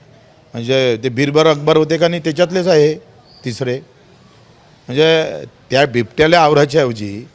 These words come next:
तुम्ही सांगा त्याच्यावर खास उपाययोजना करा, मग दरवर्षी तुम्हाला बकऱ्या सोडावं लागेल आणि बकरेपाशी तो बिबट्या गेला पाहिजे, ते लव चिमक लाव जा तिच्या, म्हणजे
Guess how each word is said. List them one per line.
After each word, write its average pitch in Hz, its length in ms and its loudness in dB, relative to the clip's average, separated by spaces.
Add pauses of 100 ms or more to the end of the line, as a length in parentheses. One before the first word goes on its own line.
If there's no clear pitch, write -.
(340)
तुम्ही 131 180 -8
सांगा 156 280 -2
त्याच्यावर 151 380 -2
खास 151 300 -2
उपाययोजना 147 440 0
करा, 135 140 -4
मग 147 180 -8
दरवर्षी 196 380 4
तुम्हाला 196 280 2
बकऱ्या 170 280 0
सोडावं 143 220 0
लागेल 101 200 -6 (1000)
आणि 147 240 0
बकरेपाशी 165 560 0
तो 185 120 -2
बिबट्या 185 300 0
गेला 214 240 4
पाहिजे, 170 460 0 (320)
ते 165 160 4
लव 208 140 4
चिमक 190 340 -2
लाव 165 160 2
जा 147 220 0 (720)
तिच्या, 127 400 -2
म्हणजे 123 260 -12